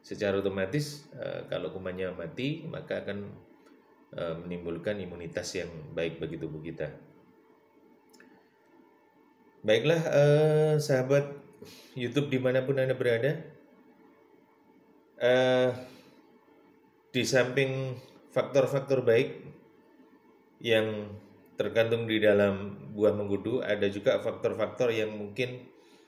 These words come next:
kurang baik yang juga menimbulkan efek samping bagi mereka yang, eh, dalam kondisi terganggu, ya, memiliki gangguan ginjal, eh, memiliki gangguan liver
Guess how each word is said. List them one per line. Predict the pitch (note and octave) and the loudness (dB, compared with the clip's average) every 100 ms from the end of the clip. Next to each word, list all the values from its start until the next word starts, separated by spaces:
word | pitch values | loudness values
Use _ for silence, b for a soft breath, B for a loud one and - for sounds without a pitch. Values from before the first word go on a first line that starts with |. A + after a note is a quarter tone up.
| B _ - | B _ 0
kurang | A2+ G#2+ G#2 | 4 4 4
baik | G2+ A#2 | 4 4
yang | A2+ G#2+ G#2 F#2+ - | 2 -2 -6 -10 -8
juga | G#2 A2+ | -4 -2
menimbulkan | G2 G#2 G2 F#2 F2+ G2 | -2 -4 -4 -4 -6 -6
efek | F#2 G2+ - | -6 -8 -10
samping | F#2+ F2+ F2 A2 C#3 D3 - B B B B _ | -10 -8 -6 -6 -4 -6 -8 B B B B _
bagi | G#2+ F#2 F2+ G#2+ G#2+ G2+ G2+ | 2 2 2 0 0 0 -2
mereka | G#2+ G2+ G2 G#2+ | 2 2 2 2
yang, | G#2 G2+ F#2+ F#2+ - - | 4 2 0 -4 -14 -8
eh, | F2+ F#2 F2+ F2+ E2+ E2+ E2 E2 F2 | -4 -2 -2 -2 -4 -4 -6 -8 -2
dalam | F#2+ F#2 F2+ | 2 2 0
kondisi | F#2+ F#2 F2+ - G2+ F#2+ F2+ F2+ - b b b _ | -2 -4 -4 -4 -4 -4 -8 -14 -20 b b b _
terganggu, | G#2+ F2+ F#2+ F2+ F#2 G2+ F#2+ F2+ F2+ - - | -4 0 2 2 2 2 2 -2 -10 -18 -8
ya, | F#2 G#2 | -6 -4
memiliki | F#2+ F#2+ F#2 G2+ | -4 -4 -4 -4
gangguan | F#2+ F2 E2+ F2 E2+ | -4 -4 -4 -4 -6
ginjal, | F2+ F2+ F#2+ G#2 A2 A#2+ - - - B B B B B - - | -2 4 6 6 2 -2 -10 -18 -20 B B B B B -20 -10
eh, | G#2 F#2 F#2 | -4 0 0
memiliki | F#2 F#2 F2+ F2+ F2+ D#2 G2 F#2+ F#2 - G2+ D#2 | -2 0 0 0 -2 -2 -2 -2 -2 -2 -2 2
gangguan | F#2+ F2 F2 F2+ F#2 | 0 2 0 0 -2
liver | F#2 A2 A2 C3 D3 | 0 2 4 2 -2